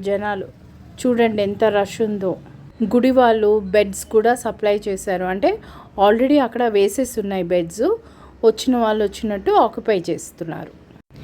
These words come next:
నేను, నాగలక్ష్మి గారు ఐదైదు బ్లాంకెట్స్ తీసుకున్నాము. అక్కడ ఒక ఫ్యామిలీ మాకు బెడ్ ఆఫర్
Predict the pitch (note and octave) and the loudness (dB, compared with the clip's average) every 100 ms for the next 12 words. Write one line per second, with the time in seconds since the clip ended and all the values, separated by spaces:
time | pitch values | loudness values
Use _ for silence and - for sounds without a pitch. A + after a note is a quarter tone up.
0 | - - - A#3+ A#3+ A#3+ C4 E4 - G#3 | -20 -12 0 4 4 4 2 0 -2 -2
1 | G3+ G#3 G3+ A3+ G3+ G3+ G3 G3 G3 - | -2 -4 -8 -8 -4 -2 -2 -4 -6 -12
2 | - - - G#3 G#3+ G#3+ G#3 G#3 G3 G#3 | -16 -10 2 4 6 4 4 2 2 2
3 | G3+ G#3+ A#3+ - - G3+ G3 - G3+ F#3 | 2 -2 -8 -8 -8 -8 -8 -8 -6 -4
4 | G3 F#4 - - - - - - _ - | -4 -6 -8 -20 -20 -20 -20 -20 _ -20
5 | - - - A3+ A#3 A3 A3+ - A3+ A3 | -20 -10 -2 2 2 2 0 -2 -2 0
6 | A#3+ A#3 A#3 - - - - G#3 G3+ G#3 | 0 0 -2 -4 -16 -20 -8 -4 -4 -2
7 | G3 G3+ G3 A3+ A3+ A3 | 2 2 4 2 2 -4